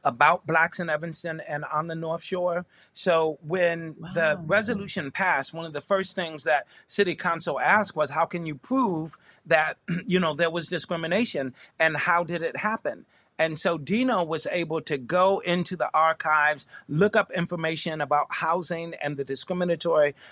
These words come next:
Speaker 1: patterns that Blacks faced in housing. He was able to go to those same archives and look up information about education and about economic development. So those were three primary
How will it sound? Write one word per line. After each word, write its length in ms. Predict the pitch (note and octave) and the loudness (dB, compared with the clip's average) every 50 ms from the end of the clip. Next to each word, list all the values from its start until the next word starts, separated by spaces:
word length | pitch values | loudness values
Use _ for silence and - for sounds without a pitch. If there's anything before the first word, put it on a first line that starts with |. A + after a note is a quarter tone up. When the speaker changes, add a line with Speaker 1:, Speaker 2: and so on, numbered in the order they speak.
| - | -2
Speaker 1:
patterns 560 | - - F#3 E3+ E3+ E3 E3 D#3+ D#3 D#3 - - | 2 4 6 6 6 4 2 -2 -2 -4 -2 0
that 320 | D#3 D3 C#3+ - _ C3+ | 0 0 0 0 _ _
Blacks 300 | A#2+ D#3+ D#3+ D#3 - - - | 2 2 2 2 0 -2 -4
faced 300 | E3 D#3+ D#3+ D3+ - - | -2 -2 -2 -4 -4 -6
in 80 | C#3+ | -6
housing. 480 | C3 C3 D#3 D#3+ E3 D#3+ C#3 D#3+ D#3 D3 _ - - _ | -6 -4 -4 -4 -2 -4 -4 -8 -10 -12 _ -20 -20 _
He 140 | _ - F#3+ | _ -2 0
was 180 | F3+ D#3+ D#3 | 0 0 -2
able 300 | E3 D#3 F3+ F3 E3 E3+ | 0 0 0 0 0 0
to 80 | D#3+ D#3 | -2 0
go 180 | D3 D#3+ E3 | 2 2 2
to 140 | F3 E3 F3 | 2 0 -2
those 240 | E3 D#3 D3+ D3+ - | -2 -2 -2 -2 0
same 260 | - F3+ E3+ E3+ E3 D#3+ | 0 2 0 0 -2 -2
archives 640 | - D#3+ D#3 D#3+ - - D#3 D3+ D3 D3 D3 C3+ - | 0 2 2 2 0 0 2 2 2 2 2 -2 -6
and 240 | - D#3+ D#3 D3+ D#3+ | -6 -6 -4 -2 -2
look 160 | F#3 - F3 | -2 0 0
up 120 | D#3 - - | -2 -2 -2
information 540 | E3+ D#3 D3+ E3 D#3 D#3 D3+ C#3+ - D#3 D3+ | -6 -6 -6 -6 -4 -4 -4 -4 -6 -8 -6
about 260 | C#3 C#3+ C#3+ C#3 - - - - - - | -2 -2 -2 -2 -4 -8 -18 -4 2 2
education 720 | E3+ E3 D3+ C#3+ - - F3+ F3 E3+ - - E3+ D#3 D#3+ - - | 2 2 0 -4 -4 -2 -2 -2 -2 -2 -2 -2 -4 -4 -4 -2
and 140 | E3+ E3+ E3+ | -2 -2 0
about 220 | D#3+ E3 D#3+ D#3 - | 2 2 0 0 0
economic 480 | D#3+ D#3 D#3 F3 D#3 D3 D3+ D#3 C#3 B2 | -2 -2 -2 -2 -2 -4 -4 -4 -8 -10
development. 540 | A#2+ D3 C3+ C#3 D3 D3+ C3+ A2+ G#2+ F2+ G#3 | -8 -6 -4 -2 -2 -2 -4 -6 -8 -6 -2
So 160 | - E3+ D#3+ | -2 0 2
those 260 | D#3+ F#3 G3+ G#3 F3 | 4 4 4 4 2
were 140 | F3+ F3 D#3 | 2 0 0
three 500 | - - - F3+ F#3 G3 G3+ G3+ F#3+ F3 - - - - _ | -2 -4 -4 0 2 2 2 2 2 0 -4 -12 -20 -20 _
primary 800 | - - F3 F#3 F#3 G3 G3+ G#3 G3 F#3 E3+ D#3+ D#3 D#3 D3+ | -4 2 4 6 6 6 4 2 0 0 2 2 0 0 -2